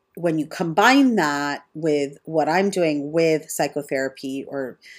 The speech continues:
um, therapy, then people really benefit and they improve, um, their sexual lives significantly. And there's different therapies out there, cognitive be-,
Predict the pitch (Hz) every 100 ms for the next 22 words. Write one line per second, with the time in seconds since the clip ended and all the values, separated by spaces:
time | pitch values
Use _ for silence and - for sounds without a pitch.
0 | - _ _ 147 135 82 - 202 208 208
1 | 170 156 151 143 139 - 151 135 _ _
2 | - 156 _ - 254 254 175 156 190 175
3 | 160 143 147 143 - 135 - 151 147 135
4 | 131 - 170 151 139 143 _ 143 131 127
5 | 131 _ - - _ _ 165 156 147 -
6 | 147 143 139 135 - - - _ - 160
7 | 151 143 131 120 - 117 113 - 147 147
8 | 143 139 - 151 156 143 147 143 143 -
9 | 143 143 135 - 143 139 - - _ -
10 | 190 190 175 180 151 156 151